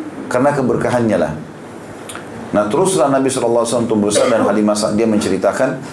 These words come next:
kalau Nabi sallallahu alaihi wasallam itu tumbuh besar be-, beda seperti anak-anak biasa. Bahkan pada saat dia dua tahun sudah seperti anak enam tahun.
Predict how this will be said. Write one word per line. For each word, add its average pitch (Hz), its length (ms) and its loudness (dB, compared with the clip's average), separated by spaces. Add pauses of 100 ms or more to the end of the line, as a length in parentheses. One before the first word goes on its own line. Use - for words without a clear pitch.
(200)
kalau 101 240 2
Nabi 110 160 2
sallallahu 98 400 2
alaihi - 80 -4
wasallam 95 240 0
itu 135 240 0 (600)
tumbuh 107 240 4
besar 104 320 2
be-, 104 240 0
beda 110 200 4
seperti 104 400 0
anak-anak 87 300 0
biasa. 87 420 0
Bahkan 98 320 0
pada 95 160 2
saat 101 160 0
dia 95 160 2
dua 92 240 2
tahun 120 240 2
sudah 95 200 0
seperti 101 340 0
anak 98 220 2
enam 92 180 2
tahun. 90 400 2